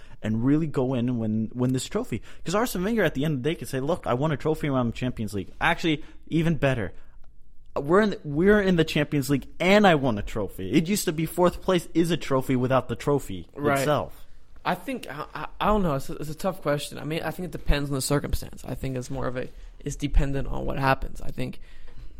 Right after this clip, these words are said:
Speaker 2: first, I mean, I think you can make a, you can make both a priority of sorts. I think just the lower cups are gonna be the ones that suffer the most, like the E F L Cup and also the F A Cup.
Speaker 1: Yeah.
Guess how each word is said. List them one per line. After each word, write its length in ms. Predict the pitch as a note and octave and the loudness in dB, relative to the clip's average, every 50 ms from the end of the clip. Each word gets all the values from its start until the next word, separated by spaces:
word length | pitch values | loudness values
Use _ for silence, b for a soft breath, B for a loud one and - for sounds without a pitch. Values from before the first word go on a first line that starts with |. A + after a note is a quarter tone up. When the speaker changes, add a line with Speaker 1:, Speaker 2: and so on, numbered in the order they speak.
| - - - - - | -12 -8 -6 -6 -2
Speaker 2:
first, 240 | - - D#3 - - - - - | 0 0 0 0 -2 -6 -4 2
I 120 | - D#3 E3 | 4 6 6
mean, 260 | F3+ F3 D#3 C#3+ - - - - - - - - - - - - - - - - - - - - - - - - | 6 6 4 2 -2 -8 -12 -10 -4 0 8 10 10 10 10 6 2 0 -4 -6 -8 -10 -10 -10 -10 -10 -10 -8
I 120 | - - G#3+ | -4 -2 0
think 260 | - - G#3+ G3+ F3 | 2 4 4 4 4
you 60 | F3+ | 2
can 100 | F3+ E3 | 2 2
make 140 | E3+ D#3+ - | 2 0 0
a, 60 | - - - | -4 -8 -8
you 140 | - D3 C#3 | -6 -6 -4
can 120 | - C#3+ D3 | -2 0 0
make 220 | D#3 C#3+ D3+ - | 0 0 2 6
both 240 | C3+ C#3+ E3 D#3+ - | 6 8 8 8 4
a 40 | - | 4
priority 680 | - - - - C#3 C3+ C3 D3 F#3+ F#3+ D3+ C#3 C3 | 4 4 4 4 4 6 8 10 10 8 8 6 2
of 120 | C3 F#3 | 0 -2
sorts. 460 | - - C3 C3+ C3+ - - - - b b b b b b b b b b - | -2 0 0 0 0 -2 -4 -6 -6 b b b b b b b b b b -2
I 100 | C3+ D3 | -2 0
think 200 | - E3+ D#3+ - | 0 0 -2 -2
just 120 | - - | -2 -2
the 100 | D3+ C3+ | -2 0
lower 300 | C3+ C#3 D3 D#3+ D3+ C#3 | 2 4 6 6 4 4
cups 280 | - - C#3+ B2 - - | 4 2 2 2 2 0
are 60 | B2+ | 0
gonna 220 | A2 C#3+ C#3 C#3 C3 | 2 2 2 4 4
be 260 | B2 B3 - D2+ - - - - - - - - - - | 2 2 2 0 -4 -6 -8 -8 -10 -12 -12 -14 -14 -4
the 120 | - D3 | -2 0
ones 220 | B2+ C#3 C#3 C3+ C3 | 2 2 2 2 0
that 100 | - C#3 | -2 -2
suffer 300 | - - C#3 - - B2+ | 0 0 0 0 0 -2
the 100 | A#2 G#2+ | -2 -2
most, 380 | A#2+ B2+ B2 - - - - - | 0 0 0 -2 -2 -2 0 0
like 120 | C#3+ - | 0 2
the 140 | - C#3 C#3+ | 4 6 6
E 60 | C#3+ | 6
F 140 | C#3 - - | 6 6 4
L 160 | C3+ B2+ B2+ | 2 2 2
Cup 240 | - C#3 B2 - - | 2 0 0 0 0
and 100 | B2 A#2+ | 0 0
also 240 | A#2+ B2 - - - | 0 0 -2 -2 -2
the 140 | - - | -2 0
F 140 | - D3 - | -2 -2 -2
A 100 | - - | -4 -4
Cup. 320 | - - - - - - - | -4 -4 -6 -6 -8 -10 -10
Speaker 1:
Yeah. 500 | D3 - - A#2+ B2 B2+ B2 B2 B2+ | -8 -6 -4 -4 -2 0 0 0 -2